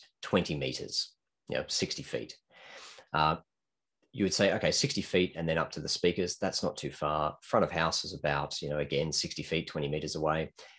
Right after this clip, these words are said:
But the console was here. We had mics on here. We had an electroacoustic room over here for the national broadcaster who would broadcast every event. Then we had our acoustic room, which is the only place we could really store equipment. Then over here, we had an,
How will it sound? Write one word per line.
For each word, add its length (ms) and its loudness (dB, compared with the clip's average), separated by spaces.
But 260 4
the 60 -4
console 360 6
was 140 4
here. 340 -6
We 60 -2
had 240 2
mics 320 2
on 100 2
here. 380 -12
We 100 -4
had 280 2
an 100 -4
electroacoustic 800 2
room 160 2
over 140 -2
here 200 -2
for 140 -12
the 100 -2
national 380 -4
broadcaster 720 -2
who 100 -2
would 240 -2
broadcast 460 -2
every 200 -4
event. 340 -6
Then 100 4
we 80 4
had 200 0
our 400 2
acoustic 640 0
room, 320 0
which 180 -6
is 100 -4
the 120 0
only 160 2
place 280 -2
we 60 -8
could 160 -12
really 240 0
store 280 -2
equipment. 500 -6
Then 80 4
over 140 2
here, 300 2
we 100 2
had 160 0
an, 160 -4